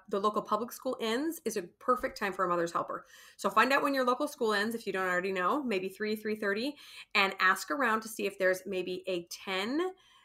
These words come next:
anywhere from, like, nine to eleven or twelve is, I think, the ideal age for a mother's helper. Um, so this means what a mother's helper generally means is that you would be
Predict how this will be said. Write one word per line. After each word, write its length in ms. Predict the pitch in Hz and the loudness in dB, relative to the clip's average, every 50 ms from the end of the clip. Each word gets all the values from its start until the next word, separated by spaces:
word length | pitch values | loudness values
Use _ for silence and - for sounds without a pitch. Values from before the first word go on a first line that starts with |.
| _ _ - | _ _ 2
anywhere 320 | 311 392 440 415 415 415 - | 4 6 6 8 6 4 4
from, 440 | - - 320 302 294 285 285 269 - - _ _ - | 4 6 6 6 6 4 2 0 -2 -6 _ _ 6
like, 400 | 233 214 208 202 - - - _ _ _ _ _ _ _ - | 6 6 6 4 0 -6 -18 _ _ _ _ _ _ _ -6
nine 580 | 208 208 208 208 208 214 220 226 240 247 254 | -2 2 6 6 6 6 6 4 2 0 0
to 240 | 247 - - 247 220 - | -2 -2 -4 -4 -2 0
eleven 560 | - 190 185 185 185 190 185 185 190 196 190 | 2 2 4 4 4 4 4 4 2 2 0
or 120 | 185 180 | -2 -2
twelve 360 | - - 196 180 165 - 175 | -2 0 0 2 2 2 0
is, 140 | 175 165 - - - | -4 -6 -6 -6 -6
I 80 | 175 | -6
think, 300 | 175 175 - 180 170 - | -6 -6 -6 -8 -8 -4
the 140 | 175 175 170 156 | -2 -2 0 0
ideal 480 | 160 160 - - 185 175 185 185 185 - | -2 -4 -6 -6 -2 0 0 0 0 0
age 300 | 170 165 160 165 - - | -2 -2 -2 -4 -6 -4
for 120 | - 175 | -2 -2
a 60 | 160 | -2
mother's 320 | 160 156 156 - 131 - - | -2 -2 -4 -4 -6 -4 -4
helper. 400 | - - - - - - - - - - - - - - - - - | -4 -4 -4 -4 -6 -8 -8 -12 -18 -20 -20 -20 -20 -20 -20 -2 4
Um, 260 | 208 208 202 196 190 | 6 8 8 8 6
so 180 | 185 - - 208 | 2 2 0 0
this 340 | 185 - 285 349 381 - - | 2 2 2 2 2 2 2
means 260 | 302 269 262 254 240 | 2 2 2 2 2
what 120 | 233 254 | 2 4
a 40 | 254 | 6
mother's 240 | 247 262 302 330 320 | 6 6 4 4 4
helper 400 | 302 254 247 247 226 226 - - - _ - | 4 4 6 6 4 4 2 -2 -8 _ -6
generally 460 | - - 220 220 214 220 220 220 202 | 0 2 2 4 4 2 2 0 0
means 320 | 196 185 170 170 180 185 - | 0 0 0 0 -2 -2 -2
is 140 | - 180 - | -4 -2 0
that 140 | 190 - 190 | -2 -2 -2
you 220 | 185 185 220 240 254 | -2 -2 -2 0 2
would 140 | 294 269 | 0 2
be 160 | - 330 349 | 2 2 2